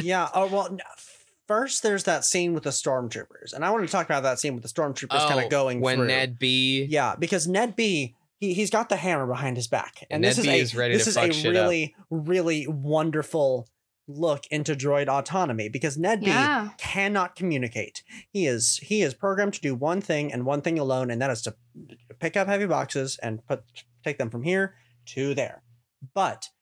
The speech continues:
Speaker 1: people are nice to him. Tala is nice to him. Leia is nice to him.
Speaker 2: Presumably they don't wipe his memory.
Speaker 1: Presumably they don't wipe his memory.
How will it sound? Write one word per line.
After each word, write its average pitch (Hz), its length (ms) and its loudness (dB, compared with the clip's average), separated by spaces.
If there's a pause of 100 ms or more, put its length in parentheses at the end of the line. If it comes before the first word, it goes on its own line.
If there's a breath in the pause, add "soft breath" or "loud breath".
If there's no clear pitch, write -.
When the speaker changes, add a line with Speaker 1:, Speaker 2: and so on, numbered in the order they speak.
(180)
Speaker 1:
people 160 300 -4
are 127 100 0
nice 135 300 -2
to - 80 -8
him. 113 200 -8 (360)
Tala 175 300 0
is 117 160 -4
nice 113 240 -4
to - 80 -8
him. 113 240 -8 (260)
Leia 143 440 0
is 113 140 -6
nice 110 240 -6
to 120 60 -10
him. 110 160 -10
Speaker 2:
Presumably 147 580 0
they 139 140 2
don't 135 180 0
wipe 123 200 0
his 117 100 -2
memory. 127 480 -2 (140)
Speaker 1:
Presumably 190 560 0
they 160 100 0
don't 147 160 0
wipe 139 160 0
his 131 140 -4
memory. 131 400 0